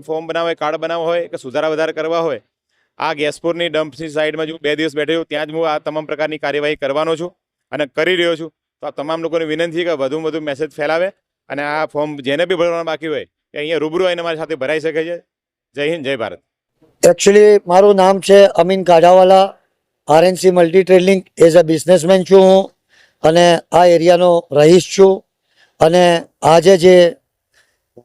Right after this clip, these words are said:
Speaker 2: રાકેશ મહેરિયા સાહેબ, જીતુભાઈ ઉપાધ્યાય સાહેબ અને જે અહીંયા લોકો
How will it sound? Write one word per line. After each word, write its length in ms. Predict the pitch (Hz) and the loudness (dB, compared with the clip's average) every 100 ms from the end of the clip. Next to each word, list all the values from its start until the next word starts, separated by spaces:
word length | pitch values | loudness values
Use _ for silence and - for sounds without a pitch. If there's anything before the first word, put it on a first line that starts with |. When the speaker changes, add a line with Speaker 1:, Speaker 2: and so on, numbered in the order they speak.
| - | 0
Speaker 2:
રાકેશ 400 | 156 165 196 147 165 | 0 4 2 2 2
મહેરિયા 420 | 170 185 196 180 | 4 6 4 6
સાહેબ, 300 | 180 185 180 _ _ _ _ - | 6 6 4 _ _ _ _ -6
જીતુભાઈ 500 | 160 185 180 185 156 | 0 4 4 4 4
ઉપાધ્યાય 460 | 175 165 185 170 | 2 4 2 4
સાહેબ 240 | 180 190 185 _ _ _ _ 139 | 6 6 4 _ _ _ _ 0
અને 140 | 180 | 2
જે 140 | 156 180 185 | 6 6 6
અહીંયા 320 | 180 185 175 | 4 4 4
લોકો 220 | 170 180 | 4 6